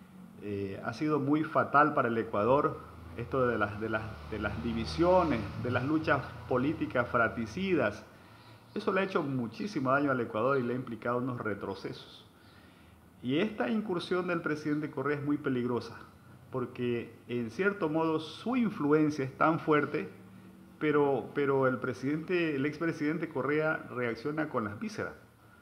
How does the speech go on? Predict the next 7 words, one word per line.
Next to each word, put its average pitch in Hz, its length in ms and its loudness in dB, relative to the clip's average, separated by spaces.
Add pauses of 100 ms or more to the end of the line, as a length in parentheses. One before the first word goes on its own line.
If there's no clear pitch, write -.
(360)
reacciona 151 560 0
con 117 200 -2
odio, 147 380 -2
con 104 180 -6
rabia, 131 420 2 (520)
con 113 480 -2
revanchismo, 139 960 2